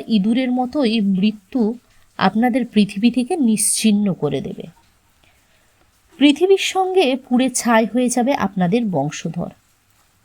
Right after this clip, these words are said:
আপনাদের প্রতিভাবান পুরুষের অমরত্ব। সবাই আপনারা উন্মাদ, চলেছেন ভুল পথে। মিথ্যাকে আপনারা সত্যি বলে মনে করেন, কদর্যতাকে মনে করেন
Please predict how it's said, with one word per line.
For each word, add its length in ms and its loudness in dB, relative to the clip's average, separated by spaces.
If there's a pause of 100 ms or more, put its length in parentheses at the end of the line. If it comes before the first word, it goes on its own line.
(360)
আপনাদের 480 0
প্রতিভাবান 840 0
পুরুষের 600 -2
অমরত্ব। 600 -6 (2250)
সবাই 400 2
আপনারা 420 0
উন্মাদ, 380 0 (560)
চলেছেন 460 4 (200)
ভুল 320 0
পথে। 320 -6 (240)
মিথ্যাকে 520 2
আপনারা 400 2
সত্যি 400 0
বলে 200 2
মনে 240 -2
করেন, 280 0 (1300)
কদর্যতাকে 800 2
মনে 260 0
করেন 260 -2